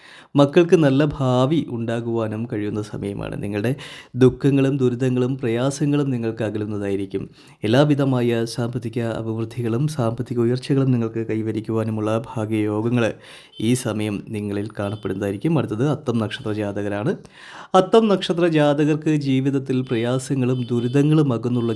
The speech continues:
ജീ-, അകന്നുള്ള ജീവിതമാണ് ഇനിയുള്ള സമയങ്ങളിൽ നിങ്ങളെ കാത്തിരിക്കുന്നത്. നിങ്ങൾക്ക് എല്ലാവിധമായ പ്രതിസന്ധിയിൽ നിന്നും മോചനങ്ങൾ ഉണ്ടാകുന്ന സമയമാണിത്. ഇതുകൊണ്ട് തന്നെ നിങ്ങളുടെ ജീവിതം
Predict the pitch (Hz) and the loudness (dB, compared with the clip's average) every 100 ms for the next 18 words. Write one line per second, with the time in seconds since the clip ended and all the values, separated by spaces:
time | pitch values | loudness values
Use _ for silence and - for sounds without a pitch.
0 | 113 107 113 113 123 139 120 113 107 113 | -4 -6 -4 -2 0 2 2 -2 -4 -2
1 | 117 110 107 104 107 104 104 104 98 98 | -4 -4 -4 -6 -4 -6 -6 -4 -4 0
2 | 123 175 - - - 107 104 101 104 95 | 0 -2 -8 -18 -4 0 0 0 -2 -4
3 | 98 98 95 - - - _ _ - 131 | -4 -4 -4 -4 -8 -10 _ _ 2 6
4 | 170 185 165 156 180 180 175 165 147 139 | 8 6 6 4 4 2 0 0 0 0
5 | - 127 127 147 147 147 147 143 127 120 | -2 -4 -4 -4 0 2 2 0 0 0
6 | 113 113 127 131 123 120 117 113 110 110 | -2 -2 -2 0 -2 -2 -4 -4 -6 -6
7 | 107 123 117 98 95 - _ _ - - | -4 -2 -2 -2 -4 -10 _ _ -20 -20
8 | - - 160 226 233 226 185 170 156 165 | -6 4 6 6 6 4 4 2 2 2
9 | 180 151 143 143 139 139 | 0 0 0 2 0 0